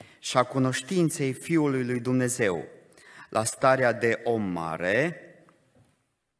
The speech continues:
la înălțimea staturii plinătății lui Hristos, ca să nu mai fim copii plutind încoace și încolo, purtați de orice vânt de învățătură,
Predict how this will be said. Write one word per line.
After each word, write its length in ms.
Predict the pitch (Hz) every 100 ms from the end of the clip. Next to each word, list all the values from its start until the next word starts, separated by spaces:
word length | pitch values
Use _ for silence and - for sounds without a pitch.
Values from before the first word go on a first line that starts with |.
| _ _ - - - - - -
la 160 | 123
înălțimea 480 | 117 113 113 139 127
staturii 460 | 120 117 - 123 123
plinătății 600 | 120 117 113 127 123 127
lui 160 | 117
Hristos, 640 | - 127 - 107 85 - -
ca 140 | - 120
să 160 | -
nu 100 | 160
mai 140 | 180 143
fim 220 | 160 143
copii 360 | - 127 156
plutind 460 | 127 107 104 143 127
încoace 400 | 117 117 127 -
și 140 | 117
încolo, 360 | 110 101 135 139
purtați 520 | 131 117 - 139 120
de 60 | 120
orice 300 | 139 143 123
vânt 260 | 110 127
de 60 | 110
învățătură, 680 | 107 107 - 101 101 117 151